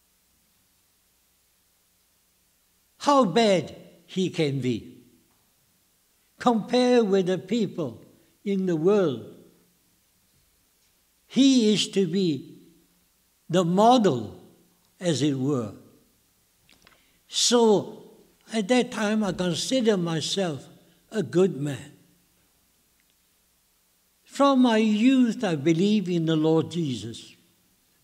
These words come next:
that he is the Savior of the world. But I do not believe him in.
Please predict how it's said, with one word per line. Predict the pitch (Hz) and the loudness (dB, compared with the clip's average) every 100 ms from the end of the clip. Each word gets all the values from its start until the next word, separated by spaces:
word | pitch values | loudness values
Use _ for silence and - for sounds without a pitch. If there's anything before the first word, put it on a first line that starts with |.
| _ _ | _ _
that | - 190 160 | -2 -2 0
he | 220 202 | 2 2
is | 175 | 0
the | 165 | -4
Savior | - - 233 185 135 120 107 - _ _ _ - | -4 0 2 2 -2 -6 -8 -20 _ _ _ -8
of | 185 127 | -6 -2
the | 139 | -2
world. | 127 135 107 95 - _ _ _ _ _ _ _ _ _ _ _ _ _ _ _ _ | -2 -2 -4 -12 -20 _ _ _ _ _ _ _ _ _ _ _ _ _ _ _ _
But | 202 196 | 0 0
I | 196 202 226 | 2 4 4
do | 180 165 226 247 | 2 0 2 2
not | 220 208 151 110 - | 2 0 -2 -8 -6
believe | - 143 151 151 123 104 | -4 0 0 0 -2 -6
him | 131 107 | -10 -10
in. | 107 104 | -12 -16